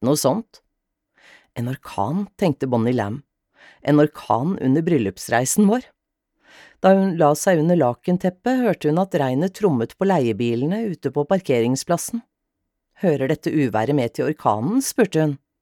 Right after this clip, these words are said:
Ektemannen nikket. "Vi er i utkanten av utkanten."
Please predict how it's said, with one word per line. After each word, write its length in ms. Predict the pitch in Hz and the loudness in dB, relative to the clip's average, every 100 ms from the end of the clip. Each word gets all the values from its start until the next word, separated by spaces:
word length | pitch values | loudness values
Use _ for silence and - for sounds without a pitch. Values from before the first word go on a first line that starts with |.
| _ _ _ | _ _ _
Ektemannen 640 | - - 110 104 95 117 123 | -8 -6 -4 -2 -2 0 0
nikket. 480 | 131 - 117 - _ _ _ _ - - _ - | -2 -6 -10 -10 _ _ _ _ -20 -20 _ -2
"Vi 60 | 127 | 2
er 80 | 127 | 2
i 240 | 143 147 151 | 2 2 0
utkanten 600 | 107 - 110 98 - 147 | -2 -2 -2 -2 -2 0
av 200 | 147 143 | 2 0
utkanten." 800 | 147 107 - 110 104 - 175 | -2 -6 -4 -2 -2 -2 -4